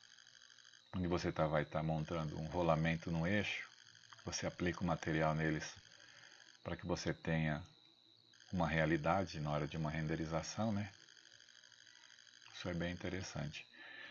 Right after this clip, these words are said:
Vocês viram, eu não interrompo o vídeo, por isso que tá demorando e tá ficando um pouquinho mais extenso. Por quê? Porque se desse algum erro no processo da renderização, eu gostaria que acontecesse junto com vocês.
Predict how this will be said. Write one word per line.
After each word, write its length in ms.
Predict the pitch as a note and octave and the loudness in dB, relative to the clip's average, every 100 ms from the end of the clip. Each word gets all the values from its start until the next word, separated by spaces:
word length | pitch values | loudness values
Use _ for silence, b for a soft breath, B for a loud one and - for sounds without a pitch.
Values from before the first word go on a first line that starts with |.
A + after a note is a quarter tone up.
| B - | B 4
Vocês 140 | G#2 G2 | 6 10
viram, 220 | A2+ G2 | 10 10
eu 40 | |
não 260 | G#2 A2+ C3+ | 10 10 10
interrompo 600 | B2+ C#3+ A#2+ G2 G2+ G2 | 8 8 8 8 8 6
o 100 | F2+ | 4
vídeo, 440 | D#2+ A#2 E2 E2+ E2 - - - _ - | 8 6 6 2 0 -14 -20 -20 _ -16
por 160 | - G#2+ | 2 6
isso 220 | G2+ G2+ | 6 6
que 80 | - | 0
tá 140 | - F#2 | 2 2
demorando 640 | F2+ F2+ E2+ E2+ F2 - - - - - - | 4 2 4 2 0 -4 -10 -20 -20 -14 -8
e 60 | |
tá 160 | F2 E2+ | -2 -2
ficando 280 | - F2+ E2 | 0 0 0
um 40 | |
pouquinho 400 | - F2 - F2 | -2 -6 -4 -2
mais 240 | E2 D#2+ E2 | 0 0 -2
extenso. 500 | - - C#2+ - - - - - - - - - | -6 -6 -8 -10 -16 -20 -20 -20 -20 -20 -14 4
Por 180 | C3 | 4
quê? 180 | - G2 | 6 4
Porque 160 | F2 G2 | 4 0
se 140 | - | 2
desse 260 | F#2+ A#2 - | 4 4 4
algum 300 | F#2+ B2 A#2+ | 4 6 10
erro 420 | A2+ A2 E2+ E2 - B B B B _ | 10 10 4 -6 -12 B B B B _
no 100 | G#2 | -6
processo 640 | - F#2+ E2+ - E2 - D#2+ | 2 4 4 4 4 2 -2
da 200 | F2 G#2+ | 2 4
renderização, 880 | G2+ F2+ E2+ E2 D#2+ D#2+ - G#2 F#2 - - _ - - - | 4 2 2 4 2 0 -2 -2 -2 -12 -20 _ -20 -20 -6
eu 60 | F2 | 2
gostaria 480 | F#2 - F#2 F2+ F2 | 2 4 4 4 2
que 140 | F#2+ | -2
acontecesse 960 | - F2+ E2 F2 - F2+ F#2 - - - - - | 0 0 2 -2 0 0 0 -4 -12 -16 -18 -8
junto 400 | G#2 E2+ A#2 - | -4 2 2 0
com 160 | - A2 | -4 0
vocês. 480 | A2+ - D#2+ D#2+ | 0 0 -4 -4